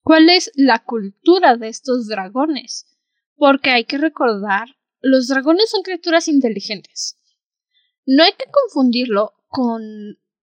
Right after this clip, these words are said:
mm, la fantasía del dragón egoísta que custodia una cueva. Siempre he estado en contra de eso, y voy a estar en contra todas las veces posibles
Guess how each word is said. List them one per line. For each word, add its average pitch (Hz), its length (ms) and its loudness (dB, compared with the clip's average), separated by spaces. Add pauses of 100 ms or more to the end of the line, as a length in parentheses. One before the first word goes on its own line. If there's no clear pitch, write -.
(800)
mm, 294 600 -8
la 262 140 0
fantasía 269 680 -4
del 311 240 -2
dragón 226 460 -6
egoísta 233 880 -4 (120)
que 240 160 -10
custodia 226 580 -6
una 226 260 -8
cueva. 233 420 -6 (400)
Siempre 349 380 -2
he - 20 -18
estado 220 240 -2
en 202 100 -6
contra 196 380 -12
de 196 140 -8
eso, 233 360 -8 (220)
y 226 240 -2
voy 262 140 2
a 330 40 0
estar 311 220 0
en 214 100 -6
contra 202 400 -8 (420)
todas 370 280 2
las 277 160 4
veces 240 260 -4
posibles 214 580 -8